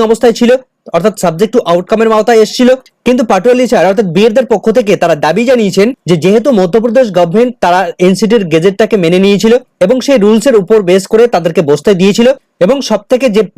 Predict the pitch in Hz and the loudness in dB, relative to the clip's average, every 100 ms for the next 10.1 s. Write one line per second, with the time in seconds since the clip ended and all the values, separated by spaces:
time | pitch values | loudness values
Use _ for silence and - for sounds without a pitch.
0 | 143 156 226 233 226 233 226 202 185 185 | -2 2 2 0 -2 0 0 0 0 2
1 | 208 311 - _ - 175 196 247 311 262 | 0 0 -6 _ -6 -2 0 2 2 0
2 | 185 170 - 123 165 196 262 254 247 277 | 0 -2 -2 -2 -2 0 0 0 -2 -4
3 | 202 214 175 151 196 190 185 190 240 160 | 0 -2 0 0 -2 0 0 2 0 0
4 | 185 202 220 226 202 202 196 202 208 240 | -2 0 0 0 -2 -2 2 0 2 2
5 | 151 - _ - 233 247 226 226 240 240 | 0 -4 _ -4 -2 0 0 0 0 -2
6 | - 135 170 220 214 254 214 160 139 120 | -6 -4 0 2 2 0 0 -2 -2 -8
7 | - _ - 180 269 196 135 202 262 254 | -14 _ -4 0 0 -2 0 2 2 0
8 | 285 247 247 262 _ - 202 196 285 277 | 0 0 -2 -4 _ -4 -2 -2 -2 -2
9 | - 180 175 214 233 196 165 165 139 139 | 0 -2 0 -2 0 0 0 0 -2 -2
10 | 147 | -2